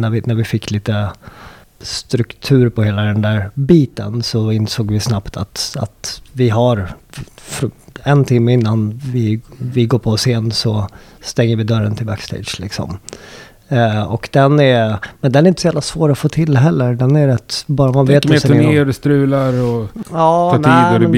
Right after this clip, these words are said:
Speaker 2: bilkö och punktering och
Speaker 1: Ja, nej, men precis. Nej, men alltså, det är inte så att vi skulle lägga oss ner och gråta på marken om vi inte fick
Speaker 2: Nej.
Speaker 1: det heller. Det är ju bara att kriga, liksom. Men, men, eh,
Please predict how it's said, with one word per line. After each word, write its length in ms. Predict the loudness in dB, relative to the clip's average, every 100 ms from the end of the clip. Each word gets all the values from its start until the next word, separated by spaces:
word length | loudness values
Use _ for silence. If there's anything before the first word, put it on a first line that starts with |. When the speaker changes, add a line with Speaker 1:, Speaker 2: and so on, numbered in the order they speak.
| 2
Speaker 2:
bilkö 320 | 2 2 2
och 100 | 2
punktering 560 | 0 2 0 0 -2 -2
och 60 |
Speaker 1:
Ja, 300 | 0 2 2 0
nej, 140 | 0
men 120 | 0
precis. 540 | 0 0 2 0 -4 -6
Nej, 160 | -2 -2
men 120 | -4
alltså, 180 | -6 -6
det 80 |
är 40 | -6
inte 180 | -4 -2
så 120 | -2
att 120 | -2
vi 40 |
skulle 240 | -4 -4 -2
lägga 280 | -2 -2 -2
oss 360 | -4 -6 -4
ner 260 | -2 0 0
och 200 | -2 -4
gråta 580 | -4 -2 -2 -2 -2 -2
på 120 | 2
marken 380 | 2 0 -2 -4
om 100 | -2
vi 60 |
inte 160 | -2 -2
fick 140 | -2
Speaker 2:
Nej. 100 | 2
Speaker 1:
det 60 | 4
heller. 220 | 4 2
Det 80 | 2
är 40 |
ju 60 | 2
bara 140 | 2
att 60 | 0
kriga, 340 | 0 2 2
liksom. 340 | 2 0 2 2
Men, 140 | 2
men, 300 | 0 0 2
eh, 120 | 0